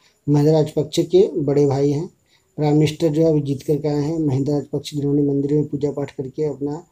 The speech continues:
शपथ ग्रहण किया था। वहाँ के चीफ जस्टिस जो है जयंथा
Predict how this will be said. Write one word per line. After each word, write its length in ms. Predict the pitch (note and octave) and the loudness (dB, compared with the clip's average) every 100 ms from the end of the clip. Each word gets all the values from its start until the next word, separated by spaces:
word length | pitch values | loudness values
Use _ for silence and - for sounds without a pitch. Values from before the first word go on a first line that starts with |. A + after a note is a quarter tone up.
| _ _ _ - | _ _ _ -10
शपथ 240 | D3 D3+ | -4 -2
ग्रहण 420 | C#3+ D3 D3+ D3+ | 0 2 2 2
किया 480 | D3+ - _ - D3+ | -2 -8 _ -2 -2
था। 340 | D3 D#3 E3 - _ - | 0 -4 -4 -8 _ -6
वहाँ 160 | D3 | -4
के 120 | D3+ - | -2 -4
चीफ 240 | - E3+ | 4 4
जस्टिस 360 | D#3+ - - F#3 | 4 -2 -4 0
जो 160 | E3+ | 4
है 260 | E3 F#3 - _ _ _ _ _ - D#3 D#3 D#3 _ _ _ - - _ - | 4 2 -2 _ _ _ _ _ -8 -6 -6 -12 _ _ _ -20 -20 _ -14
जयंथा 920 | F3+ E3 D#3+ D#3+ D#3 D3+ E3 G3 C4 | -2 4 6 6 4 2 0 0 -2